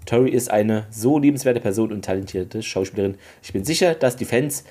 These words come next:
sie bei Atlantis wirklich mögen werden. Genau, hat Amanda Tapping gesagt in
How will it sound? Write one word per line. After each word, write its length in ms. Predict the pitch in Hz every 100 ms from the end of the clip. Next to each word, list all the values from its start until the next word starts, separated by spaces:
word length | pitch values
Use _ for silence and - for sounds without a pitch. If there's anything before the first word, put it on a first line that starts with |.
| -
sie 140 | -
bei 120 | 117 101
Atlantis 520 | 101 101 101 113 -
wirklich 380 | 98 170 - -
mögen 280 | 147 147 107
werden. 260 | 87 82 80 - - - -
Genau, 220 | - 101 85
hat 120 | 92
Amanda 260 | 101 95 92
Tapping 360 | - 120 117
gesagt 460 | 110 98 101 98 -
in 480 | 92 95 92 90